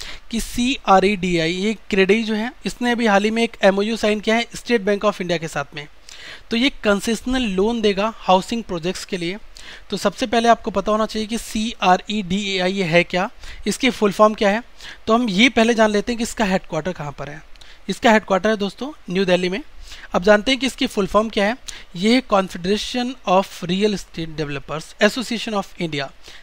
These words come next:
सीआरईडीएआई। और ये दोस्तों क्या है कि जो रियल एस्टेट डेवलपर्स हैं इनकी बॉडी है, ओके, इनकी ऑथराइजेशन बॉडी है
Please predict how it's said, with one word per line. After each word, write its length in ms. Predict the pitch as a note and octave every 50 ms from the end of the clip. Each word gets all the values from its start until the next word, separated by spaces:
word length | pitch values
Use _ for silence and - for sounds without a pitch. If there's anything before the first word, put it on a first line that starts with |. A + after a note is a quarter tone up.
| - - -
सीआरईडीएआई। 1300 | - - A3 A3 A3+ B3+ - - G3 F#3 F#3+ F#3+ - G3+ G3 G3 E3 E3+ E3 E3 D#3+ D3+ D3+ D#3+ G3+ A#3+ - - - - - - - - - -
और 160 | G3 F#3 F3
ये 160 | F3+ G#3 C4
दोस्तों 360 | C4 B3+ B3+ G#3+ - - C#4 B3
क्या 160 | - A#3+ G#3+
है 200 | G#3+ A3+ B3+ C4 B3 A#3+ - - -
कि 300 | A#3 A3+ A#3 A#3+ A#3+ A3 - - - - - - - - -
जो 400 | E3+ E3 G#3 A3 A3 A3 A3+ F#3+ -
रियल 240 | G3 F3+ G3 A#3 A#3
एस्टेट 320 | A3+ - - - G#3+ A3 F#3
डेवलपर्स 520 | G3 F#3 E3+ F3 E3+ - G#3+ G#3 - -
हैं 80 | B3 - - -
इनकी 260 | G#3 F#3+ - B3+ B3+ F#3+
बॉडी 300 | D#3+ E3 D#3+ D#3 D#3 D#3
है, 180 | D3 D3 C#3+ - - - - - -
ओके, 200 | F#3 - A3+ D#3+ - - - - - - - -
इनकी 260 | G3 G3+ F#3+ - C4+
ऑथराइजेशन 640 | A#3 G3 F3+ F3 - - F3 F3+ F3 E3+ - A3 G#3+ G3
बॉडी 260 | E3+ E3 D#3+ F3 F#3+
है 180 | F#3 F#3+ A3